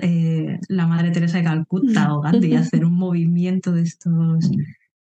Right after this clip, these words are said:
Speaker 1: espectaculares. Y
Speaker 2: Justo
Speaker 1: resulta que no.
Speaker 2: te, sí, justo te iba a preguntar, porque, o sea, me, me estaba viniendo totalmente a, a la cabeza cuando has dicho lo del superpoder y el tal,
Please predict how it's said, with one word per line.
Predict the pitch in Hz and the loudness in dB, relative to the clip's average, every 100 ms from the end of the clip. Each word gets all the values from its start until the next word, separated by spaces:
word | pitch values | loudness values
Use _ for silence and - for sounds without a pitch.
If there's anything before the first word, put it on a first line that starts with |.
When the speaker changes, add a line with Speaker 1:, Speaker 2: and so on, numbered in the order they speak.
| - | -6
Speaker 1:
espectaculares. | 170 170 165 160 160 156 156 262 - _ _ _ _ _ - | -4 -2 -2 -2 -2 -2 -2 -4 -8 _ _ _ _ _ -4
Y | 175 | 0
Speaker 2:
Justo | 196 - | 2 2
Speaker 1:
resulta | 170 | 2
que | 175 | 2
no. | 170 | 2
Speaker 2:
te, | 156 156 160 156 _ | 2 0 -4 -8 _
sí, | - - 175 175 | -6 -2 0 0
justo | 190 190 | 0 0
te | 214 | 0
iba | 202 | 0
a | 208 | -2
preguntar, | 185 185 185 190 | 0 0 0 -2
porque, | 190 180 | -2 -2
o | 156 - 165 | -2 -2 -2
sea, | 160 151 151 | -2 -2 0
me, | 156 151 | 0 2
me | 156 | 0
estaba | - 156 165 | 0 -2 0
viniendo | 170 170 175 | 2 2 2
totalmente | 170 156 170 165 160 170 | 0 -2 0 0 0 -2
a, | 156 156 151 | -2 -2 -4
a | - 156 | -4 -4
la | 156 | -4
cabeza | 156 156 165 | -2 -4 -2
cuando | 165 156 | 0 0
has | |
dicho | 151 147 160 | -2 -2 -2
lo | |
del | 156 156 151 143 | 0 0 -2 -2
superpoder | 143 151 - 147 151 | -4 -4 -2 -2 0
y | 151 | 0
el | 147 | -2
tal, | 151 151 | -2 -2